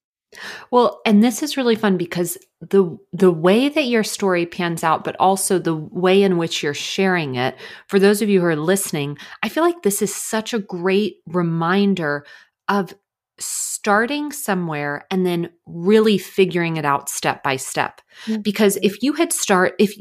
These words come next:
Speaker 1: it would have been overwhelming for you at the beginning to think of all you do now. You would have
Speaker 2: Mm-hmm.
Speaker 1: likely been like, uh, what? I don't know how to do any of that. But for you to take on each project, to take on the custom elements, but then to go into the prints,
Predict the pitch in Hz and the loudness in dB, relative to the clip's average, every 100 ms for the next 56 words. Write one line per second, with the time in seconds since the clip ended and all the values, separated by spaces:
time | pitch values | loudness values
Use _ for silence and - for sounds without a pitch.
0 | - 294 302 359 262 185 - 190 214 175 | -4 -2 0 0 0 0 2 2 2 2
1 | 165 170 147 131 - 175 165 185 220 262 | 2 2 -2 -4 -4 -4 2 2 2 0
2 | 175 180 170 170 175 185 196 - 196 196 | -4 -4 -2 -2 0 0 -2 -4 -4 0
3 | 175 170 151 143 156 151 147 143 139 143 | -2 -2 -2 -2 -2 -4 -8 -8 -10 -8
4 | 139 - - _ _ _ _ 247 262 220 | -8 -10 -16 _ _ _ _ -4 -4 0
5 | 208 196 185 180 180 208 247 240 208 185 | 0 0 -2 -2 -2 0 -2 -2 -4 -2
6 | 175 156 143 - _ _ - 113 92 - | -4 -4 -6 -12 _ _ -10 -6 -6 -8
7 | 156 202 277 180 202 202 185 170 - 247 | -6 -4 -2 -2 0 -2 -4 -6 -6 -2
8 | 349 185 135 131 123 - - - - 214 | -2 -2 -6 -8 -10 -12 -20 -20 -2 -2
9 | - 226 202 247 277 269 220 208 196 170 | 0 -2 0 0 -2 -4 -6 -4 -4 -4
10 | - 247 - - - 160 160 139 - 160 | -4 -6 -6 -8 -2 -2 -2 -6 -8 -8
11 | 151 151 151 233 233 220 - 190 185 185 | -6 -8 -6 -6 -4 -4 -2 0 0 -2
12 | 175 - 151 151 143 131 143 147 - 233 | -4 -6 -6 -4 -4 -4 -4 -8 -2 0
13 | 196 | 0